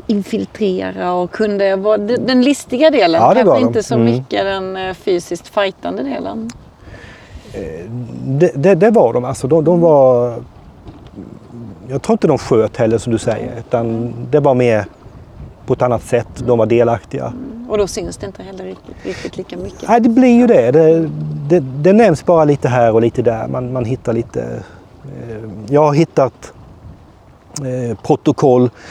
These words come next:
Speaker 2: De här fängelselistorna som vi har nämnt innan, som finns uppe i krigsarkivet. Eh, där står det ju, eh, snabbt-, snapphanehoran till exempel,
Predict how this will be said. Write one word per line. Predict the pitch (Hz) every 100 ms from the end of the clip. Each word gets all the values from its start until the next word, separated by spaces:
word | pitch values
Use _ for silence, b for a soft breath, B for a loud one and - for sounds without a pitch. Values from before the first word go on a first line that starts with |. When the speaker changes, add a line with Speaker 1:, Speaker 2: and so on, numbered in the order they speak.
| B
Speaker 2:
De | 147
här | 143
fängelselistorna | - 165 175 135 - 131 139 - 165 160
som | 170
vi | 151
har | 143
nämnt | 135 123 135
innan, | 135 123 117 117
som | 117
finns | 123 135 117
uppe | 123 110
i |
krigsarkivet. | - 123 - 117 120 113 120 113 - B B B B B B B B
Eh, | 147 117 90 107
där | 131 143
står | - 131
det | 113
ju, | 117 117 113 113
eh, | 117 113 117 107 117 98 - 104
snabbt-, | - - 135 - 127 -
snapphanehoran | - 147 139 - 120 117 110 113 107 110 107
till | 120
exempel, | - 113 107 117 117